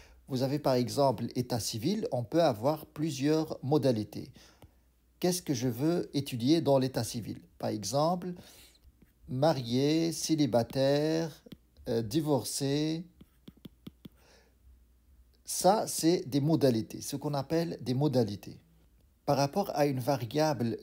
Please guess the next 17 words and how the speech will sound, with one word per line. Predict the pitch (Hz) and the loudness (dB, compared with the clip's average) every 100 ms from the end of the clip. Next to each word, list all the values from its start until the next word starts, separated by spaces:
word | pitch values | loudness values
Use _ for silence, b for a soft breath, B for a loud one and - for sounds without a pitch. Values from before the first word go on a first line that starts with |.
| - | -2
quantitative, | 175 180 156 143 123 - 127 160 214 240 | -2 0 -2 -2 -2 -2 -4 -4 -4 -2
on | 143 127 | -2 2
peut | 185 | 2
avoir | 151 110 143 175 135 | 2 2 0 0 -2
deux | 98 151 180 185 185 - | -2 4 6 6 4 -2
sortes | - - 180 - - - | -4 0 0 -2 -8 -8
de | 117 147 160 - | -2 2 2 2
variables | 139 117 117 127 135 160 143 | -2 0 0 4 4 2 0
dans | 127 123 | -2 -4
ce | 123 | -6
sens. | - 139 156 208 208 b b b - | -4 -2 -2 -4 -12 b b b -8
Vous | 131 | 0
avez | 151 151 | 0 0
d'abord | 147 139 147 147 123 - b b b _ _ _ _ - | 0 0 2 0 -2 -8 b b b _ _ _ _ 0
une | 139 | 2
variable | 139 139 139 147 139 113 110 - 139 | 4 2 2 2 2 0 -6 -8 -10
discrète | 104 208 - - 135 180 - - | -6 -6 -6 -2 0 0 -6 -20